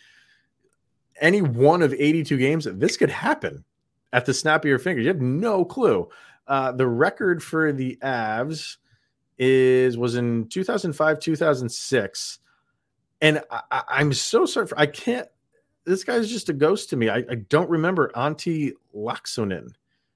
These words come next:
I don't remember him for the life of me. And he played a full season and a half for the Avalanche. Um, he scored a goal in eight seconds in oh five and oh six. That was against, uh, Columbus.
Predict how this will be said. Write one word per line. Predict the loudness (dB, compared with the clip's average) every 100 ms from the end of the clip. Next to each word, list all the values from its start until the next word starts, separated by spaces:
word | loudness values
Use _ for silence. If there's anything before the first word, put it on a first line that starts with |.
| _ _ _ _
I | -8
don't | -8 0 2 2 2
remember | 2 2 0 -2
him | -2
for | -2 -2
the | -2
life | -2 -4 -4
of | -8 -8
me. | -10 -6
And | -2 0
he | -2 -4
played | -4 -2
a | -4
full | -6 -8 -4 -2
season | -4 -6 -4 -2
and | 0 0
a |
half | 0 -2 -2
for | -2 -2
the | 2 2
Avalanche. | 0 -4 -8 -14 -16 -16 _ _ _ _ _ _ _
Um, | 0 2 2 0 0 -2 -4 -8 _ _ _ _ -12
he | -4 -2 -2
scored | -2 0 0 2
a |
goal | 6 6 4
in | 0 -6 _ -2
eight | 0 -2 -8
seconds | -8 -6 -8 -10 -12 -16 _ _ _ _ _ _ _ _ _ _ _ -4
in | -2
oh | 0 -2
five | 0 0 0
and | -2
oh |
six. | -4 -4
That | -2
was | -2 -4
against, | -2 0 0 -6 -14 -10
uh, | -8
Columbus. | -8 -4 0 2 0 -6 -14 -18